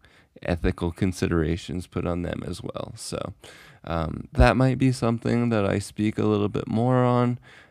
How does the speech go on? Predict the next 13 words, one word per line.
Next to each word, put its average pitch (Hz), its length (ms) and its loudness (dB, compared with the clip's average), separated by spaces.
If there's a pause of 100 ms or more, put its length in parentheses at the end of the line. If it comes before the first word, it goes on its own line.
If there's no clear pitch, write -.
um, - 600 -6
now 104 280 4
that 92 160 2
I'm 92 180 4
kinda, 87 300 0
like, 71 320 -2
in 110 220 6
the 107 80 4
field 101 680 0
and 80 360 -4
working 90 440 -2
within 92 280 2
it. 117 180 0